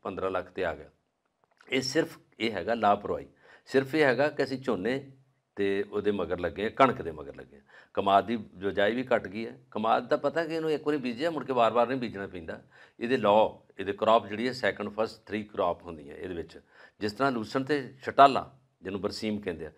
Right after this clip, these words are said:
ਇੱਕ ਵਾਰੀ ਕੱਟਿਆ ਫੇਰ ਪੁੰਗਰ ਆਉਂਦਾ ਹੈ, ਦੂਜੀ ਵਾਰੀ ਕੱਟਿਆ ਫੇਰ ਪੁੰਗਰ ਆਉਂਦਾ ਹੈ। ਕਮਾਦ ਵੀ ਇਸੇ ਤਰ੍ਹਾਂ ਆਉਂਦਾ,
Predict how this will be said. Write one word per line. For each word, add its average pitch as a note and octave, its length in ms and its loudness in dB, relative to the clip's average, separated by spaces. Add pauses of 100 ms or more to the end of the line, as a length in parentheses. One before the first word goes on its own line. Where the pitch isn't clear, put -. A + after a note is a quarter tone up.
(240)
ਇੱਕ G#2 160 -2
ਵਾਰੀ C#3 100 2
ਕੱਟਿਆ C#3+ 320 2
ਫੇਰ D3 180 2
ਪੁੰਗਰ A2 280 -4
ਆਉਂਦਾ F2 200 -2
ਹੈ, F2 60 -2
ਦੂਜੀ F2+ 260 -8
ਵਾਰੀ B2 140 -2
ਕੱਟਿਆ C3 280 2
ਫੇਰ C3 180 0
ਪੁੰਗਰ G#2+ 260 -6
ਆਉਂਦਾ F2+ 180 -4
ਹੈ। - 80 -6 (100)
ਕਮਾਦ A#2+ 340 6
ਵੀ E3+ 60 -2
ਇਸੇ D#3 200 -4
ਤਰ੍ਹਾਂ B2+ 160 0
ਆਉਂਦਾ, F2+ 240 -6